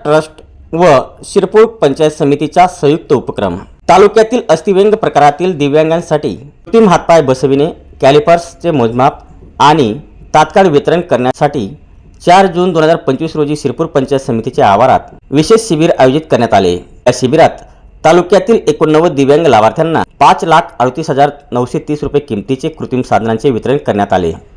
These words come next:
भारत सरकारच्या सामाजिक न्याय आणि सक्षमीकरण मंत्रालय, रतलाम येथील एसआर ट्रस्ट यांच्या वतीने दोन हजार पंचवीस सव्वीस साठी शिरपूर तालुक्यातील दिव्यांग व्यक्तींच्या जीवनात स्वावलंबन व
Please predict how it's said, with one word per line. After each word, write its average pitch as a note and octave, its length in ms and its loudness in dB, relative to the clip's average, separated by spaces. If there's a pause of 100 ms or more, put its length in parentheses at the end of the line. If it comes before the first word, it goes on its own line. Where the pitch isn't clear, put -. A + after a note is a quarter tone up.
भारत D3 260 2
सरकारच्या F3+ 480 0
सामाजिक D#3 400 -2
न्याय B2 260 0 (280)
आणि E3 200 4
सक्षमीकरण D#3+ 720 -2
मंत्रालय, A2+ 420 0 (460)
रतलाम F3 420 2 (140)
येथील C#3 360 -4 (360)
एसआर D#3+ 240 2
ट्रस्ट D#3+ 400 -2
यांच्या C#3 240 2
वतीने C#3+ 380 -4 (500)
दोन C#3+ 200 2
हजार G3 160 4
पंचवीस F3 380 -2
सव्वीस D3+ 320 -4
साठी C3 320 -4 (140)
शिरपूर G3 400 2
तालुक्यातील D#3+ 440 2
दिव्यांग D3+ 360 0
व्यक्तींच्या D3+ 560 -2
जीवनात C3 380 -2
स्वावलंबन B2+ 520 -2 (440)
व D#3 140 0